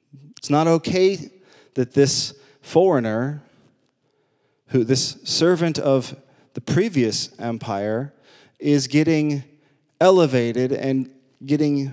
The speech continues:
prestige. They need to find a way to discredit Daniel. They need to find a way to make the king not like him, distrust him.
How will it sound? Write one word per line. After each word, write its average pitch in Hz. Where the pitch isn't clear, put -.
prestige. 143
They 147
need 180
to 190
find 175
a 160
way 156
to 151
discredit 135
Daniel. 110
They 104
need 127
to 156
find 170
a 180
way 147
to 131
make 135
the 127
king 135
not 120
like 110
him, 90
distrust -
him. 82